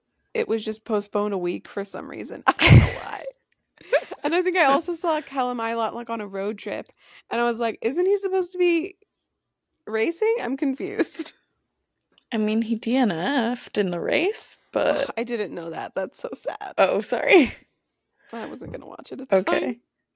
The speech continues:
Speaker 2: I don't know what happened. I, like, had it on the
Speaker 1: 'Cause
Speaker 2: whole time,
Speaker 1: he's
Speaker 2: but I wasn't paying attention.
Speaker 1: I think he started well.
Speaker 2: He started ninth?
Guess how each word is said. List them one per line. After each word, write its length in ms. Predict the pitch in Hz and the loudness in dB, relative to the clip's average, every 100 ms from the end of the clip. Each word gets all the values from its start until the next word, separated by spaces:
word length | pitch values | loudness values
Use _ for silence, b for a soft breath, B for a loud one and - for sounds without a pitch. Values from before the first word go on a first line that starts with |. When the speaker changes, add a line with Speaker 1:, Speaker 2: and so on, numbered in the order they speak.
| _ _ _ _ - | _ _ _ _ 4
Speaker 2:
I 60 | |
don't 160 | 202 214 | 6 8
know 140 | 214 | 6
what 140 | 196 - | 4 0
happened. 400 | 190 - 185 185 | -4 -6 -4 4
I, 140 | 185 | 6
like, 220 | 185 185 | 8 6
had 220 | 185 185 175 | 4 2 2
it 100 | 165 | 2
on 180 | 151 | 0
the 40 | 165 | 0
Speaker 1:
'Cause 60 | |
Speaker 2:
whole 100 | 196 | 0
time, 200 | 196 220 220 | 0 0 0
Speaker 1:
he's 40 | |
Speaker 2:
but 80 | 170 | 0
I 60 | |
wasn't 260 | 143 156 175 | 0 -2 -4
paying 140 | 202 | -8
attention. 460 | 220 220 214 220 220 | -8 -6 -6 -6 -6
Speaker 1:
I 60 | 233 | -8
think 180 | 277 | -10
he 120 | - 370 | -4 -6
started 460 | - 262 269 262 - _ _ | -4 -8 -6 -8 -10 _ _
well. 500 | - 196 247 285 202 - _ _ _ _ _ - | -6 -4 -2 -4 -6 -12 _ _ _ _ _ -10
Speaker 2:
He 180 | - | 0
started 320 | 240 - 427 302 | 2 4 4 4
ninth? 420 | 190 185 202 269 | 2 0 0 -2